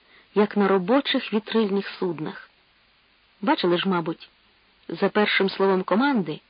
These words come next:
вже вони навперегінки вгору, як ті акробати. Ніколи не бачив. О, то видовище, я вам скажу. Особливо той момент, Ягнич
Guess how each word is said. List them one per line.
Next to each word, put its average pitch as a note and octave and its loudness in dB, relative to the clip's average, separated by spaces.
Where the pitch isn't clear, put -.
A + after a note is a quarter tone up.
вже G3 4
вони A#3 2
навперегінки G3 2
вгору, F3 2
як F3 -2
ті F3 -2
акробати. E3 -2
Ніколи F3+ 2
не E3 -2
бачив. D#3 -8
О, C4 0
то C#4+ 2
видовище, F3 0
я E3 0
вам E3 -4
скажу. D#3 -8
Особливо F#3 2
той G3 2
момент, G3 -2
Ягнич G3 0